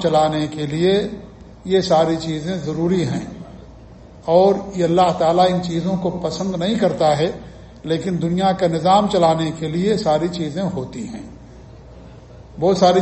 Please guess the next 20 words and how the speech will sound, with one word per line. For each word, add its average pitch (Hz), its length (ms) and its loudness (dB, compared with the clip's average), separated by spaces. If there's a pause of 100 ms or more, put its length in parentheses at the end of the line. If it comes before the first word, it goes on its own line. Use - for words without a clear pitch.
چیزیں 185 220 2
انسان 180 360 0
ناپسند 175 460 0
کرتا 175 280 0
ہے، 156 80 0
لیکن 160 300 -4
ان 170 100 -4
کو 180 220 -2
کرتا 123 400 -6
ہے۔ 110 140 -18 (1300)
آپ 160 260 4
بیمار 170 340 2
ہو 151 140 2 (100)
گئے، 156 120 0
مان 147 220 0
لیجئے 143 280 -4 (600)
کینسر 165 440 2 (1120)
آپ 165 320 4
کے 175 100 -2
جسم 165 280 -4